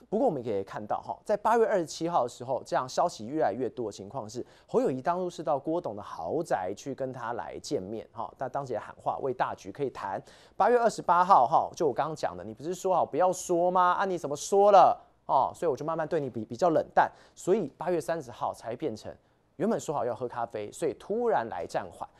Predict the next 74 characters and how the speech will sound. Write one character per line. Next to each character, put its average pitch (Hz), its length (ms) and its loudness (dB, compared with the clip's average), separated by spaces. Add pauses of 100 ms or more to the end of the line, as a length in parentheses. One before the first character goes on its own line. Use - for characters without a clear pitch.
(200)
但 294 140 4
是 277 180 0 (180)
这 339 160 -2
喝 240 220 4
咖 220 160 6
啡 202 140 2
这 180 100 0
件 170 100 0
事 147 140 -8
情 - 200 -12
啊， - 140 -16 (220)
好， 143 160 2
或 190 140 0
者 175 80 -2
吃 - 180 -2
豆 262 140 8
腐 127 100 -4
这 135 80 -2
件 135 100 -2
事 131 120 -10
情 107 120 -12
啊， 76 140 -14
已 - 60 -10
经 202 200 -4
惹 123 300 0
毛 104 320 2
了 208 160 6
国 135 160 -2
民 139 160 -4
党 113 140 -6
的 82 100 -10
人。 78 180 -12 (160)
我 - 60 -14
们 180 80 4
来 233 80 6
看 254 140 0
到 220 40 4
第 185 140 -2
一 180 60 -2
个， 156 120 0 (280)
李 156 160 -2
德 196 120 8
维 240 160 6
说 165 300 2 (400)
：“哎， 311 60 0
你 311 40 2
怎 285 80 0
么 214 60 2
说 254 180 2
什 202 120 -2
么 151 80 0
八 202 260 6
三 196 260 0
零 127 160 -2
咖 165 220 4
啡 165 160 2
约 156 180 2
的 127 120 0
说 117 200 -4
法 82 280 -8
啊？ - 20 -6
我 131 60 -4
们 151 120 -6
不 254 120 -2
管 196 160 4
党 151 180 0
内 202 120 -2
的 180 80 2
高 185 200 6
层 147 220 -2
或 175 160 0
是 156 120 -4
基 160 220 -8
层， 120 180 -6